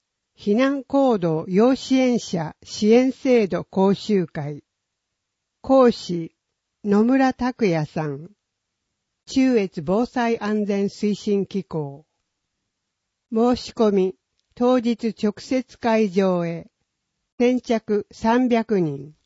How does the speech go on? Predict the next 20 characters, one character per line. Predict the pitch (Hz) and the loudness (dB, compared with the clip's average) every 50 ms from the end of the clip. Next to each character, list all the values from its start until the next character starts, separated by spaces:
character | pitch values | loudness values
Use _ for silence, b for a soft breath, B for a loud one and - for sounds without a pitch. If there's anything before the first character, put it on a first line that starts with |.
| _ _ _ _ _ _ _ _ _ _ _ _ _ _ _ _ | _ _ _ _ _ _ _ _ _ _ _ _ _ _ _ _
問 | - 233 247 254 240 | 2 2 4 4 4
い | 240 | 2
合 | 226 226 | 2 2
わ | 214 214 220 | 0 -2 -4
せ、 | - - 233 202 196 196 - _ _ _ _ _ _ _ _ _ _ | -4 -4 -4 -4 -4 -6 -8 _ _ _ _ _ _ _ _ _ _
地 | - 262 269 269 247 | 2 2 4 4 2
域 | 202 _ 190 196 | 0 _ -6 -6
総 | 170 - - 208 208 196 196 | -4 0 2 4 4 4 4
務 | 190 190 180 | 2 0 -2
課。 | - - 180 170 165 160 - _ _ _ _ _ _ _ _ _ _ _ | -2 -4 -4 -4 -4 -6 -12 _ _ _ _ _ _ _ _ _ _ _
電 | 185 208 208 190 196 196 185 | 0 0 2 2 2 2 0
話、 | 185 175 175 180 _ _ _ _ | 0 -2 -4 -6 _ _ _ _
三 | _ _ - 240 247 262 269 269 | _ _ -2 0 0 0 0 0
七 | 277 277 269 262 240 202 180 | 0 2 2 2 2 0 0
二 | 175 185 185 190 | 0 2 2 2
の | 175 160 156 151 151 _ _ _ _ | 0 -2 -4 -6 -8 _ _ _ _
六 | 180 180 196 - - 269 269 | -2 -2 -2 0 0 0 2
四 | 262 254 254 240 190 156 | 2 2 2 2 0 -2
三 | - - 175 165 170 170 165 156 156 160 | -4 -6 -4 -2 -2 -2 -2 -4 -4 -6
一。 | 151 _ _ - 156 151 - | -8 _ _ -18 -16 -16 -16